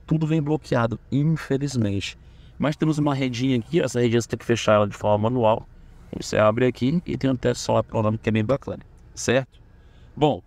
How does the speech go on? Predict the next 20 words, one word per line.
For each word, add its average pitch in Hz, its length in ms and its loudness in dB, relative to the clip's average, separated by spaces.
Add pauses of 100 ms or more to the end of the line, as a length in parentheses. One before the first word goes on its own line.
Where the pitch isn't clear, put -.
(520)
mais 131 200 2
alguns 127 220 0
detalhes 117 300 0
pra 120 100 0
vocês 117 300 -2
aqui, - 220 0
o 156 40 2
que - 80 -2
eu 123 40 -2
falei 113 180 0
agora 110 180 0
há 110 40 0
pouco, - 340 -4 (260)
né? - 180 -4 (160)
Mas 110 280 0
aí, 110 160 2
como 110 200 -4
agora 107 200 2
tá 104 200 2
com, 98 400 -4